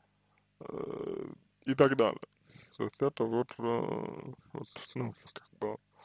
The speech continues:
м, те необходимые вещи, которые нуж-, ну, нужно вам, э, с-, э, с-, ну, сделать, на мо-, на, на мой, на, на мой взгляд, да. Вот,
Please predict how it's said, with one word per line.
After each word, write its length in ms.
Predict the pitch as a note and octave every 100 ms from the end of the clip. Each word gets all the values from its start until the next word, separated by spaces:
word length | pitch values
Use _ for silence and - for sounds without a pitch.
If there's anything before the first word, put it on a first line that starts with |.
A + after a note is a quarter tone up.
| - - - - _ _ - -
м, 920 | - - - - - - - - - - A2 -
те 140 | A#2+
необходимые 800 | A#2 G#2+ - - A#2 A#2 A2+ G#2+
вещи, 320 | B2+ D#3 -
которые 640 | - - A#2+ B2 A2 G#2+ G#2
нуж-, 300 | A#2 A2+ -
ну, 220 | A#2 A#2 - -
нужно 440 | B2+ C3+ B2+ A2
вам, 360 | A2 A#2 A#2 A#2 _ _ _ _ _ _ _ _ _ - -
э, 260 | A2+ A2 A2 -
с-, 160 | - - - - -
э, 260 | - G1+ - - _ _ - - _ _ - -
с-, 260 | A#2 A2 -
ну, 200 | C3+ A#2+
сделать, 460 | A2 A#2 A#2 A2+ -
на 180 | A2 A2
мо-, 160 | A2+ -
на, 180 | A#2+ -
на 240 | - A#2+ A#2+
мой, 180 | A2+ -
на, 200 | A#2 A#2+
на 160 | B2 A#2+
мой 240 | A#2 G#2+
взгляд, 380 | - A2+ G#2 G2+
да. 260 | A#2+ C3+ C#3+ _ _ _ _ _ - - _ _ _ _ _ _ _ _ _ _ - A2+ A#2
Вот, 280 | C3+ B2 -